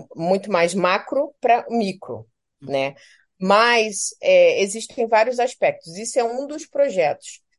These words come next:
Agora, a nível de política, a nível mundial, você tem a onu, que é, é, é,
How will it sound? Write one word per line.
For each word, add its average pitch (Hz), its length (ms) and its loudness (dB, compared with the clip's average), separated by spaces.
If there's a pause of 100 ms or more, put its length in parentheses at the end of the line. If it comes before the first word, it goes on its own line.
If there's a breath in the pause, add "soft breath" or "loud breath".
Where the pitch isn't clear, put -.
Agora, 156 400 2
a 165 40 0
nível 220 420 -4
de 196 140 -8
política, 190 580 -6
a 160 40 -2
nível 170 260 -6
mundial, 190 640 2
você 302 260 -8
tem 277 240 2
a 269 120 4
onu, 233 360 2
que 254 360 -4
é, 233 320 2
é, 147 1080 0
é, - 100 -4